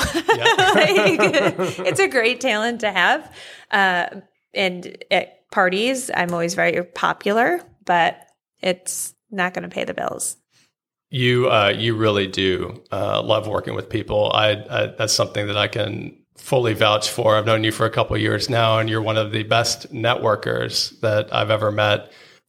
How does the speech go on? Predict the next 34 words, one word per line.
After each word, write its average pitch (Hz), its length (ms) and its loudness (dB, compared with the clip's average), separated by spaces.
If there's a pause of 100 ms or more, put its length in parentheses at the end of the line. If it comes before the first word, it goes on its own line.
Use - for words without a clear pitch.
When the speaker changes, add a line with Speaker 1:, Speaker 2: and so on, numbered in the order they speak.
(120)
Speaker 2:
And 113 560 -4 (220)
it 123 220 -4
must 160 400 0
be, 120 520 4 (140)
you 135 80 -6
know, 120 160 0
part 151 300 2
of 113 500 0 (100)
the 123 120 4
allure 113 720 2
for - 180 -2
you 110 520 0 (120)
for 113 320 0
the, 110 460 0
uh, 113 180 0
wealth 117 280 0
management 113 400 0
industry 113 340 -2
must 117 280 -2
be 113 300 0
very 143 300 0
rewarding 113 720 0 (120)
to 107 500 0 (300)
help - 480 -2
guide 113 280 4
families, 110 880 0
um, 113 560 -4
through 113 640 0
their 113 560 -2 (300)
financial 107 560 2
planning 107 520 0
and 107 120 -2
so 113 180 2
forth. - 420 -4